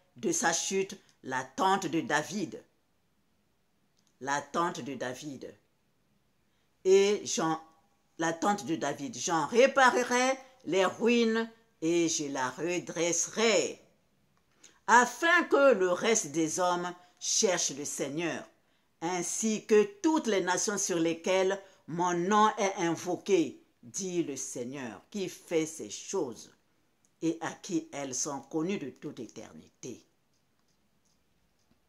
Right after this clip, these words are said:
Amen. Chers frères et sœurs, c'est ça le problème. C'est ça.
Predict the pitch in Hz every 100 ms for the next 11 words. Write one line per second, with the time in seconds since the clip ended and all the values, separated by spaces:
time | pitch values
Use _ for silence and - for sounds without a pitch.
0 | _ _ _ 131 110 113 101 _ _ _
1 | _ _ - 175 165 151 147 123 - 123
2 | 92 _ _ _ _ _ _ _ _ _
3 | _ _ _ _ _ - - 165 131 -
4 | - 143 135 127 123 - 131 113 120 107
5 | 104 - _ - - 170 151 - - 190
6 | 165